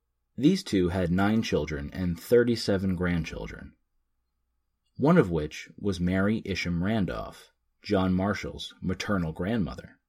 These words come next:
In the seventeen thirties, the sixteen-year-old Mary fell in love and ran off with an Irish plantation overseer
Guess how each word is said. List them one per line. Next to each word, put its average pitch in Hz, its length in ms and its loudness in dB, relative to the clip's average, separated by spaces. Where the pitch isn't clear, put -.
In 113 120 2
the 101 60 2
seventeen 170 600 2
thirties, 101 600 2
the 101 100 -2
sixteen-year-old 151 960 2
Mary 98 360 2
fell 147 320 2
in 139 160 4
love 78 420 -2
and 98 220 -4
ran 123 220 4
off 85 300 0
with 90 160 -4
an 92 140 -2
Irish 120 440 0
plantation 107 640 -2
overseer 85 680 -2